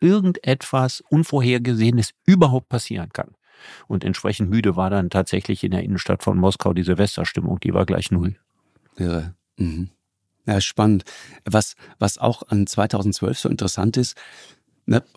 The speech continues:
Speaker 2: Putin legt zweitausendzwölf das dritte Mal die Hand auf diese Verfassung drauf, ja, und schwört wieder, ne, äh, „Ich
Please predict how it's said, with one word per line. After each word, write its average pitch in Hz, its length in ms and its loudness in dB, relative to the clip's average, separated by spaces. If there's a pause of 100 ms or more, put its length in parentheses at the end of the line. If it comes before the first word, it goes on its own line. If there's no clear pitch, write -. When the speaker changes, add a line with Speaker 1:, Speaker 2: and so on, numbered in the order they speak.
Speaker 2:
Putin 143 320 4
legt 120 240 0
zweitausendzwölf 110 580 0
das 104 160 -2
dritte 98 300 -2
Mal 82 220 -6
die - 160 -8
Hand 98 200 -2
auf 95 120 -8
diese - 240 -2
Verfassung 95 460 -2
drauf, - 380 -10 (140)
ja, 87 140 -2
und 117 420 -4
schwört 110 420 0
wieder, 120 300 0
ne, 131 280 -4 (100)
äh, 104 280 -2
„Ich - 240 -12